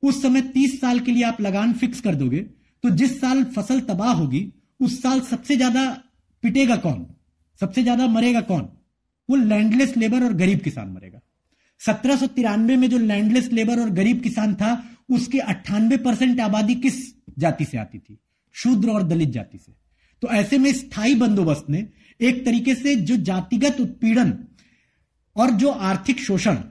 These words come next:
जो दलित मजदूर आबादी का था, landless labor का, उसको एकदम perennial बना दिया, एकदम रिजिड,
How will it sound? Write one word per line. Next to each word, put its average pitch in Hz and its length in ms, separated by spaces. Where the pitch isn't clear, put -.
जो 202 80
दलित 214 320
मजदूर 202 400
आबादी 147 320
का 120 120
था, 165 360
landless 175 440
labor 127 180
का, 190 260
उसको 269 400
एकदम 262 420
perennial 233 480
बना 131 200
दिया, 110 300
एकदम 185 380
रिजिड, 214 500